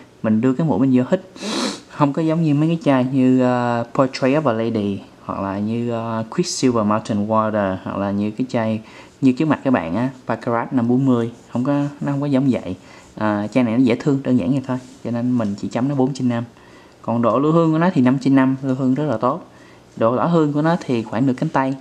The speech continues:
cho nên mình chấm nó ba trên năm. Còn độ linh hoạt của nó thì năm trên năm, có nghĩa là các bạn có thể xài bất cứ dịp nào, ờ, đi làm, đi học, đi chơi, các bạn đều xài được.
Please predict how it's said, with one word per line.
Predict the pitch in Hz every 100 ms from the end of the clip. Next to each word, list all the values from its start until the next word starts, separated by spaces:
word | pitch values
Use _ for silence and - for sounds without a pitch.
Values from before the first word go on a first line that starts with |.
| -
cho | 123
nên | 123
mình | 120
chấm | 110 113
nó | 143
ba | 131
trên | 117 123 117
năm. | 120 - - - - - - -
Còn | 110
độ | 113
linh | 139
hoạt | 139 117 101
của | 123
nó | 143 147
thì | 135 110 104
năm | 110 123
trên | 120 120
năm, | 120 123 -
có | 143
nghĩa | 131 117
là | 123
các | 135
bạn | 107 98
có | 135
thể | -
xài | 110 - 98
bất | 113 -
cứ | 151
dịp | 147 -
nào, | 104 98 - - - -
ờ, | 110 107 110 107
đi | 120
làm, | 123 104
đi | 113
học, | 110 107
đi | 110
chơi, | - 113 113
các | -
bạn | 113 101
đều | 98
xài | - 98
được. | 95